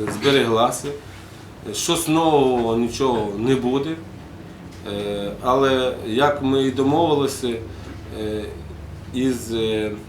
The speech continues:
Максимом Юрійовичем, що це питання, коли вже буде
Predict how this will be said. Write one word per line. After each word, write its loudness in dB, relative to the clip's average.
Максимом 0
Юрійовичем, 0
що -4
це 0
питання, 2
коли 0
вже -2
буде -2